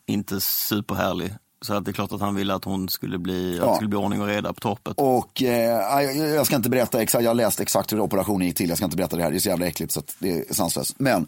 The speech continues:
Speaker 2: så hon, hon dog ju inte, men man kan ju säga att hon dog.
Speaker 1: Ja, det är klart hon gjorde.
Speaker 2: Därför, och lobotomin gick dessutom väldigt illa.
Speaker 1: Mm.
Speaker 2: Därför en lobotomi, som jag har läst på, kan ju bli att du fortfarande faktiskt kan föra konversationer och saker. Här blev det bara blanka ögon och
Speaker 1: Mm.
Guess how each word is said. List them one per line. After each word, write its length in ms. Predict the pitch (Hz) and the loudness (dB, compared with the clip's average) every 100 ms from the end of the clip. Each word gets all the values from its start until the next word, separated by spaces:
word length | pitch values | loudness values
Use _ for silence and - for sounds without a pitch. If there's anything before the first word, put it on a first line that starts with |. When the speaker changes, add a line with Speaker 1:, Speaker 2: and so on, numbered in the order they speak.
| - | -2
Speaker 2:
så 160 | - 117 | 0 2
hon, 400 | 156 156 147 - - - | 4 2 0 -2 -10 -20
hon 300 | - 147 156 | -2 0 4
dog 280 | 151 180 156 | 4 4 4
ju 100 | 143 | 2
inte, 300 | 87 85 90 - _ _ - - | 2 0 -2 -6 _ _ -18 -2
men 300 | 147 131 113 | 4 4 6
man 120 | 110 | 4
kan 120 | 117 | 4
ju 40 | 104 | 4
säga 180 | 110 | 4
att 80 | 101 | 4
hon 100 | 101 | 2
dog. 220 | 82 76 - | 0 -2 2
Speaker 1:
Ja, 220 | 92 87 | 4 4
det 80 | 101 | 2
är 40 | |
klart 240 | - - - | 0 -4 -2
hon 80 | |
gjorde. 100 | 85 135 | 0 6
Speaker 2:
Därför, 280 | 143 156 | 6 6
och 100 | 165 | 2
lobotomin 480 | 143 139 135 135 143 | 4 4 4 4 4
gick 160 | 156 - | 2 2
dessutom 540 | 139 113 123 131 113 | 0 2 2 2 4
väldigt 300 | 120 104 - | 4 2 2
illa. 380 | 147 113 151 - - | 2 4 4 2 -2
Speaker 1:
Mm. 200 | - 104 101 | -2 -2 2
Speaker 2:
Därför 160 | 123 | 4
en 60 | 131 | 4
lobotomi, 680 | 127 120 131 139 139 120 120 | 4 2 2 2 2 0 -4
som 180 | 104 120 | 0 2
jag 60 | |
har 80 | 117 | 4
läst 200 | 113 101 | 4 2
på, 120 | 117 110 | 0 0
kan 140 | 104 | 2
ju 80 | 98 | 2
bli 220 | 107 101 | 2 2
att 120 | 98 | 2
du 240 | 104 95 82 _ - | 2 0 -2 _ -12
fortfarande 520 | - 123 - 135 120 | -4 -2 2 2 4
faktiskt 320 | - 101 95 - | 2 2 0 0
kan 200 | 98 82 | 0 2
föra 220 | 98 87 | 2 2
konversationer 680 | 95 87 104 98 135 98 87 | 2 2 2 2 2 2 2
och 60 | 85 | 0
saker. 280 | 69 69 - | -2 -4 -2
Här 180 | 101 117 | 0 2
blev 180 | 98 92 | 2 2
det 80 | 90 | 2
bara 200 | 80 60 _ _ _ _ _ - | 0 -2 _ _ _ _ _ -6
blanka 400 | 95 104 92 101 | 0 2 2 2
ögon 300 | 85 90 82 | 0 0 0
och 80 | 78 | 0
Speaker 1:
Mm. 200 | 98 | -2